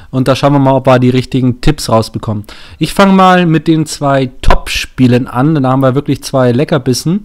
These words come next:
auf die ich beide wahrscheinlich eher nicht wetten werde. Und zwar sind das die Portland Trail Blazers gegen die Houston Rockets. Hier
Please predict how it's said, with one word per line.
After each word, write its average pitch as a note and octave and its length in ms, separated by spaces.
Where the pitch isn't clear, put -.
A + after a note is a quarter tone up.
auf B2+ 160
die D3 140
ich D3 160
beide C#3+ 640
wahrscheinlich C3 640
eher C3+ 320
nicht C#3 480
wetten A#2 420
werde. A#2 420
Und B2 140
zwar C#3 240
sind C#3 260
das C3 240
die B2 160
Portland A#2+ 480
Trail C3 240
Blazers C3+ 640
gegen A#2 340
die A#2 140
Houston G#2+ 460
Rockets. B2+ 500
Hier C3+ 420